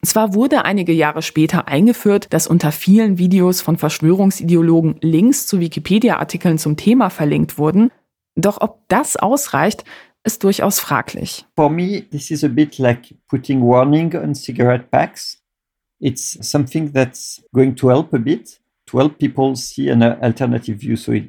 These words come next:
Speaker 2: it's, it's pretty good. But they did it without consulting Wikipedia, without paying Wikipedia anything. So basically,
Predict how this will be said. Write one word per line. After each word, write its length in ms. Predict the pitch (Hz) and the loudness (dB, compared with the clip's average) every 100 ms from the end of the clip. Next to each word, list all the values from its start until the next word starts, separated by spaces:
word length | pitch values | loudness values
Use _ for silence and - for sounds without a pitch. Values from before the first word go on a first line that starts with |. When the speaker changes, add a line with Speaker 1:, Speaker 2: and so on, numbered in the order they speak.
| 120 | -10
Speaker 2:
it's, 200 | 117 127 120 - 131 | -10 -10 -12 -12 -12
it's 120 | 123 | -12
pretty 320 | - 147 139 | -6 -4 -4
good. 340 | 113 139 180 - _ _ _ _ _ | -4 -2 -2 -6 _ _ _ _ _
But 160 | 127 113 | -4 2
they 80 | 139 | 2
did 300 | 113 147 156 | 2 -2 0
it 180 | 151 - | -2 0
without 520 | 127 127 135 - - _ _ | 0 0 -2 -6 -20 _ _
consulting 560 | 127 123 147 139 156 127 | -6 -4 -6 -6 -4 -4
Wikipedia, 680 | 131 - 131 120 117 127 | -4 -6 -4 -2 2 2
without 520 | 143 127 117 113 - - _ _ _ | 2 2 2 2 0 -16 _ _ _
paying 340 | 123 131 147 147 | 2 4 4 2
Wikipedia 560 | 147 160 143 139 139 | 2 0 -4 -2 2
anything. 500 | 139 143 139 156 196 | 2 0 -2 -4 -6
So 300 | - 147 127 | -4 0 0
basically, 680 | - 131 120 143 143 135 131 | 0 -2 -2 -4 -2 -2 -4